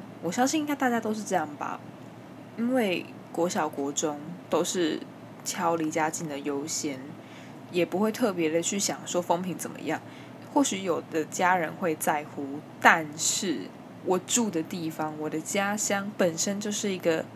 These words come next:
八加九的天堂，所以不管是去哪一间都差不多啦，除非去私立，但我们家没钱，所以去不了。好，了解到我国中的背景了，就是一间加九学校，然后很多混混这样。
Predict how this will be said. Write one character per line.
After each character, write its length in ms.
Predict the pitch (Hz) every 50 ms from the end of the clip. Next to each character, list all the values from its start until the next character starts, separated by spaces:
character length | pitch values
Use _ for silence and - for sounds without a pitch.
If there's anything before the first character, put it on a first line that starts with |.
| - - -
八 120 | 190 185
加 160 | 190 196 196
九 140 | 202 - 165
的 100 | - - 139
天 300 | - - 175 160 165 175
堂， 240 | 185 180 - - - - - -
所 240 | - - 196 202
以 200 | 233 233 208 - - - - - - -
不 100 | - 294
管 160 | 254 240 170 170
是 120 | - 208
去 180 | 208 - 226 208
哪 140 | 160 139
一 80 | 147 170
间 300 | 170 - 160 156 160 175 170 -
都 120 | 151 170
差 160 | 170 - 170 160
不 100 | - 170
多 260 | 160 - 151 147 147
啦， 160 | 139 123 135
除 160 | - - 185 170
非 120 | 180 180
去 100 | 180 185
私 240 | 175 - - 160 156
立， 200 | 160 160 147 - -
但 140 | - 170 165 - -
我 80 | 160
们 140 | 147 147 147
家 320 | 147 - 170 175 180 180 - - - -
没 180 | 135 139 143
钱， 280 | 151 - - - - - - -
所 220 | - - - 160
以 160 | 156 143 - - -
去 180 | - - 226 208
不 140 | 208 202 175
了。 480 | - - 50 50 50 - 85 113 - - - - - - - - - - -
好， 280 | - - 139 95 - - - - - - - - - - - - - - - - - - - - -
了 120 | 190 190
解 140 | 196 220 196
到 160 | 202 208 190
我 80 | 170 160
国 160 | - 165 170
中 100 | 185 185
的 60 | 170
背 200 | 170 185 175 165
景 180 | 160 - 117 82
了， 120 | - - -
就 120 | - 185 180
是 160 | - - 175
一 80 | 170
间 200 | 170 - 165 165
加 180 | 165 170 165 170
九 160 | 170 165 156
学 180 | 180 - - -
校， 400 | - - - - 85 67 - - - - - - - -
然 120 | 151 143
后 360 | 151 - 156 143 143 143 - - -
很 140 | - 160 147 143
多 200 | - 156 156 165
混 180 | - - 160 160 - -
混 140 | - - - - -
这 100 | - -
样。 80 | -